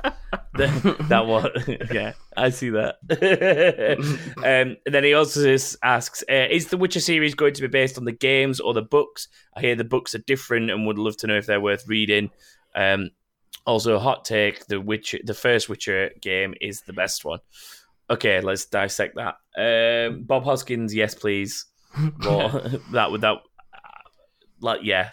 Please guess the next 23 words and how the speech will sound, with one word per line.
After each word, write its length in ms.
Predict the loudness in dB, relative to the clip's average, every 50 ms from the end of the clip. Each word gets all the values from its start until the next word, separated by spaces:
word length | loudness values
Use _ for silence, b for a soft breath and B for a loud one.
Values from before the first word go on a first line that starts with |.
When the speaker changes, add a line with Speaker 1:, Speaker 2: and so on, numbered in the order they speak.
| _ _ -6
Speaker 2:
the, 200 | -6 -6 -6 -6 -4
that 160 | -4 -4 -2
Mario 320 | -2 -4 -4 -2 -4 -4 -4
movie 260 | -6 -10 -10 -10 -12
is 80 | -12 -12
just 200 | -12 -14 -12 -10
absurd, 480 | -12 -12 -10 -10 -8 -8 -8 -8 -8 -10 -14 -16
but 220 | -16 -16 -14 -14
still. 300 | -14 -12 -12 -12 -14 _ _ _ B B B B B B B B
Um, 640 | 2 4 6 6 6 6 6 4 2 0 -6 -8 -10 _ _ _ _ _ _ _ _ _ _ -18 -18 -18 -16 -8 -2
is 240 | 0 0 0 0 -2
the 100 | -6 -4
Witcher 260 | -2 -2 -4 -2 -4 -6
series 320 | -4 -2 0 -2 -2 -2
gonna 160 | -2 -4 -4
be 100 | -4 -2
based 280 | 0 2 2 2 0 -2
on 40 | -4
the 60 | -2
games 260 | 0 2 2 2 2
or 60 | 0
the 80 | 0 0
books? 380 | 0 0 -2 -2 -4 -10 -12